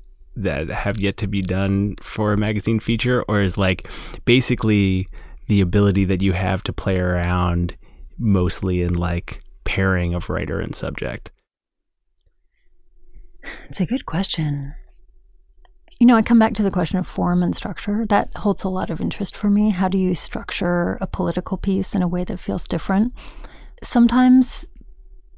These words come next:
Speaker 2: little things can make a big impact. I was thinking in advance of this conversation of some of the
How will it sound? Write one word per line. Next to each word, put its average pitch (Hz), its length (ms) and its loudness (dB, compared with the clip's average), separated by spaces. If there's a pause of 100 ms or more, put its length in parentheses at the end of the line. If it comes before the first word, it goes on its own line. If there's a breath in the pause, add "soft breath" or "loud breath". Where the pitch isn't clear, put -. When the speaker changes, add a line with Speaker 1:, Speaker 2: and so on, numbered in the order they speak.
(280)
Speaker 2:
little 196 320 4
things 196 600 2 (520)
can 190 180 4
make 170 160 2
a 180 40 0
big 180 180 0
impact. 196 520 0
I 202 60 2
was 208 120 4
thinking 208 460 6
in 196 120 2
advance 180 340 0
of 170 80 -4
this 196 140 -4
conversation 190 640 0
of 170 80 -2
some 180 200 2
of 160 100 0
the 170 120 -2